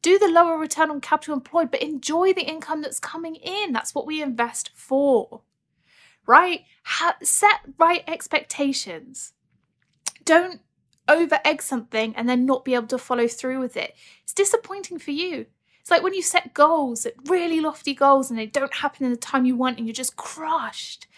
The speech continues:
It's the same with property investment. You need to have expectations that are right for you and how you like to invest. So think about it this way.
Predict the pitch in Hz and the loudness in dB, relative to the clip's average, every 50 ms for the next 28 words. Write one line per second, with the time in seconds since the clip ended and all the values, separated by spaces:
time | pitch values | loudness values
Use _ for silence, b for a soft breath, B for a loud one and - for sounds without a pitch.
0 | B B B B - 381 392 370 - 403 415 403 415 381 - - 381 403 392 - | B B B B -4 -2 0 2 2 2 0 0 -2 -6 -6 -4 -2 -2 -2 -4
1 | 381 359 311 269 240 233 214 - - 240 202 190 190 - B B B B B B | -6 -8 -6 -4 -4 -4 -4 -6 -8 -8 -8 -10 -12 -14 B B B B B B
2 | B B _ _ _ _ - 233 - 311 370 392 392 381 381 370 359 330 - - | B B _ _ _ _ -14 -8 -6 -6 -6 -4 -6 -6 -6 -6 -8 -6 -4 -4
3 | 311 - - 302 294 262 247 233 - _ _ _ _ - 277 294 - - - - | -4 -4 -2 0 0 0 -2 -4 -10 _ _ _ _ -6 -6 -6 -6 -6 -10 -10
4 | - - 269 285 269 - - - - - - 262 294 302 285 - - - - - | -4 0 0 0 0 0 -6 -14 -16 -6 -2 -2 -2 0 -2 -4 -6 -8 -8 -12
5 | - 226 285 311 320 320 - - - - - _ _ _ _ _ _ _ _ _ | -12 -14 -16 -16 -10 -6 -6 -4 -6 -6 -10 _ _ _ _ _ _ _ _ _
6 | _ _ _ _ _ _ _ _ _ - 277 254 247 247 247 - - - - - | _ _ _ _ _ _ _ _ _ 6 6 8 8 6 4 2 -4 -8 -6 -6
7 | - - - _ _ _ _ _ _ _ _ _ _ - 247 247 247 220 208 240 | -6 -6 -8 _ _ _ _ _ _ _ _ _ _ 4 4 4 4 2 2 2
8 | 269 285 320 302 - - - 285 262 226 - 254 254 254 254 - - 226 208 - | 2 2 2 -2 -8 -6 -4 -2 -2 -2 -2 -2 -4 -2 -4 -4 -6 -8 -10 -10
9 | - - 233 226 226 220 208 202 - - 202 202 202 220 208 190 - - - _ | -6 -4 -2 -2 -2 -2 -6 -10 -12 -12 -10 -10 -10 -10 -10 -12 -12 -12 -14 _
10 | - - 208 190 190 - - 127 101 - - - - - - _ _ _ _ _ | -14 -12 -12 -12 -12 -16 -18 -20 -20 -18 -18 -18 -18 -18 -20 _ _ _ _ _
11 | _ _ _ _ _ _ _ _ _ _ - - 330 339 302 - - - 381 392 | _ _ _ _ _ _ _ _ _ _ -4 -2 -2 -2 -2 -2 0 0 0 0
12 | 381 370 285 349 330 269 247 - - 220 208 - - - 196 185 185 - 226 | 0 0 2 2 2 2 2 -4 -8 -10 -10 -10 -10 -8 -8 -8 -8 -10 -14